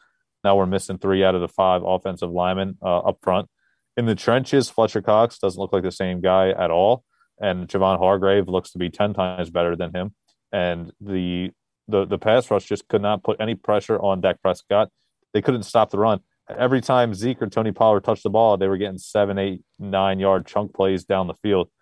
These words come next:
There really wasn't one part of this game at all where you can point at and say the Eagles play well. It's play calling too. Um, but Hurts, again, it's, it,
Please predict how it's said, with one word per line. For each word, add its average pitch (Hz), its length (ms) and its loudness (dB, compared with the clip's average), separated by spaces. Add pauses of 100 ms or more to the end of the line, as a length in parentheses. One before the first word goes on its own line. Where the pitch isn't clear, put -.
(220)
There 120 80 2
really 190 200 6
wasn't 156 320 2
one 107 320 -2
part 110 260 2
of 98 60 -2
this 101 180 -4
game 98 380 -8
at 92 120 0
all 95 320 2 (300)
where 113 120 0
you 104 100 -2
can 98 160 -6
point 104 240 0
at 101 140 0
and 90 100 -12
say 92 320 -2
the 87 100 -10
Eagles 98 320 -4
play 95 180 0
well. 87 220 0
It's 95 140 -6
play 107 260 0
calling 101 420 0
too. 101 360 2 (500)
Um, 92 380 0 (240)
but 101 180 2
Hurts, 107 380 -2
again, 90 420 -2 (320)
it's, 101 260 -6
it, 98 140 -4